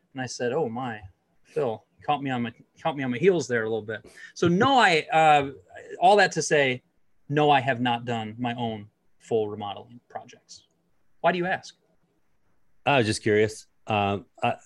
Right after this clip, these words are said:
Speaker 2: you, you, you, your focus on your show really is, is dead on with the business side of stuff. And the rest of us learn this all through trial and error. And, and then
Speaker 1: Yeah.
Speaker 2: we,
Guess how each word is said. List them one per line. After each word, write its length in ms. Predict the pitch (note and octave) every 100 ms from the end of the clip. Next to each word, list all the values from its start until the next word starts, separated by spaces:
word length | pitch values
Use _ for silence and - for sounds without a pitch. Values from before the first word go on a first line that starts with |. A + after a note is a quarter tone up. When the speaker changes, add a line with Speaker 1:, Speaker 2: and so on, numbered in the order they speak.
| - - -
Speaker 2:
you, 240 | A#2+ B2 C3+
you, 300 | A2+ B2+ C3
you, 500 | A#2 B2+ B2 A2 G#2
your 480 | G#2 A2+ A2+ A2 G#2+
focus 360 | - A#2+ A2+ A2
on 100 | G#2+
your 80 | G2
show 280 | - G2+ G2
really 280 | G2 G2
is, 280 | F#2 E2 - _ _
is 440 | - F#2+ E2+ - - _ _ -
dead 180 | A2 G2+
on 160 | G2
with 100 | F#2+
the 80 | G2+
business 300 | F2 F2+ F2
side 180 | G2 F2+
of 80 | E2+
stuff. 340 | F2+ F#2+ - _ _ _ _ _ _ -
And 280 | G#2 F#2+ F2 _ _ _ _ _ _ _ - _ _
the 120 | G2+ A2
rest 220 | G#2+ -
of 80 | G2+
us 140 | F#2+
learn 260 | G2+ G2 F#2+
this 300 | G2 F2+ -
all 220 | G2 F#2+
through 140 | G2
trial 320 | F2 G2+ F#2 F#2
and 80 |
error. 280 | F2 F2 F2+
And, 300 | F2+ E2+ E2+ -
and 160 | - F2
then 100 | F2
Speaker 1:
Yeah. 60 | F2
Speaker 2:
we, 200 | E2+